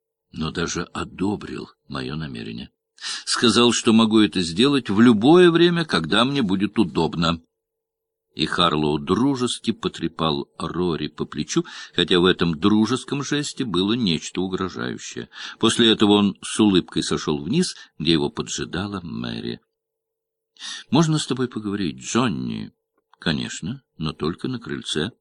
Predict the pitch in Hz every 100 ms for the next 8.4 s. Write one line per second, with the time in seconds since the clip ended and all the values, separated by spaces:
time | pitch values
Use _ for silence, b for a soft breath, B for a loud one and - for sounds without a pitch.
0 | _ B B B 104 110 120 117 - 107
1 | 135 170 131 98 85 80 71 - 101 101
2 | 95 98 120 110 98 85 - - 85 139
3 | 165 - - - 58 - _ _ B B
4 | B 95 117 135 135 131 107 113 139 -
5 | 120 127 113 123 98 90 135 127 - 117
6 | 113 127 131 123 120 - 110 - - 113
7 | 113 - 104 107 - - - 85 - 85
8 | 90 - - -